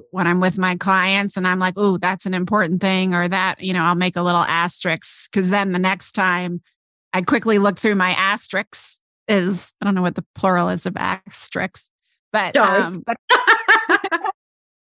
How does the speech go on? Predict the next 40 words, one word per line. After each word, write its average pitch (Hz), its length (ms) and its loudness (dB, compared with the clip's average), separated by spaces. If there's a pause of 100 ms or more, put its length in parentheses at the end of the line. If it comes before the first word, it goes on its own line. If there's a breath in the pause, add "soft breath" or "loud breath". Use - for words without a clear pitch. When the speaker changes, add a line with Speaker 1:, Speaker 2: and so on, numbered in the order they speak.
(340)
Speaker 1:
but 247 100 -2
it's 262 280 0
the 254 120 2
same 254 360 2
thing. 254 260 0
I 165 120 0
like 208 300 0
that. 156 260 0 (400)
Speaker 2:
Yeah, 240 400 4
Speaker 1:
Um, - 40 4
Speaker 2:
it's 277 80 -4 (200)
shorthand 339 480 4
for 311 100 0
you 285 440 6
to 240 120 -2
just, 262 320 0 (180)
to 294 120 2
just 277 260 2
recall 262 640 2
what 233 220 2
came 220 200 2
up. 214 220 4 (240)
And 196 140 2
I 196 100 2
think 202 360 0
that, 180 300 0 (680 soft breath)
I 240 80 2
don't 285 120 4
know, 254 200 2
I 220 100 2
just 247 200 -2
love 208 200 2
it. 180 180 2
I 214 180 4
always 247 400 4
feel 208 280 4
like 185 240 2
it's 185 280 2
the 170 400 4 (100)
voice 214 520 4